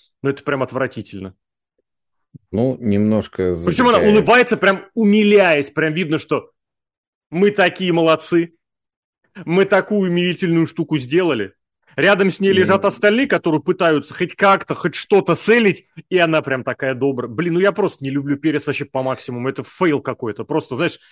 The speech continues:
Speaker 1: сбой в программе.
Speaker 2: Меня тоже эта улыбочка смутила. То есть, э, в принципе, наверное, была Расселмания полна вот таких, э,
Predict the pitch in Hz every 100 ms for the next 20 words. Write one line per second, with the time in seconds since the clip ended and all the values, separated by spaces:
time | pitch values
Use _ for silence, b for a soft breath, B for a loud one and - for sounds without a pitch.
0 | b 113 113 156 170 - 151 160 135 113
1 | 101 98 _ _ _ _ _ _ - 95
2 | 101 113 120 113 85 82 90 85 87 80
3 | 82 - 85 92 90 - 143 117 85 76
4 | - 80 76 - 82 76 - 95 85 -
5 | 85 80 78 78 78 76 76 76 76 87
6 | 87 82 78 73 82 85 76 69 - -
7 | - 73 - 76 71 69 65 60 55